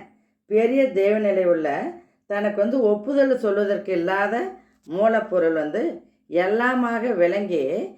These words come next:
மனம் கடந்ததான மோன இன்ப வெட்டை வந்து, "நான் ஆசைகளெல்லாம் வந்து என்று துறந்து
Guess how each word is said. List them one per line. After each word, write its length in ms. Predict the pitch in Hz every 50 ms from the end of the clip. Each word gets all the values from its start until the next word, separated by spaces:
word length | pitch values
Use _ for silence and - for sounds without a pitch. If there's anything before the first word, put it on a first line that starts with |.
| _ _ _ _ _ _
மனம் 440 | - 185 190 196 214 247 262 254 -
கடந்ததான 640 | 233 208 214 208 202 202 185 196 196 214 208 196
மோன 340 | 180 185 196 208 214 220 202
இன்ப 280 | 185 180 180 196 208
வெட்டை 260 | 208 196 185 - 185 180
வந்து, 480 | 165 160 156 127 135 160 220 381 - - _ _ _ _ _ -
"நான் 220 | 202 202 202 190
ஆசைகளெல்லாம் 1000 | 180 185 196 220 254 269 254 277 285 262 240 226 214 208 196 190 196 208 214 202
வந்து 480 | 185 185 190 196 240 220 170 - - - _ _ _ _ _ _ -
என்று 500 | - 190 202 220 240 247 240 269 294 220
துறந்து 760 | - 208 190 190 202 196 190 160 196 226 220 165 120 107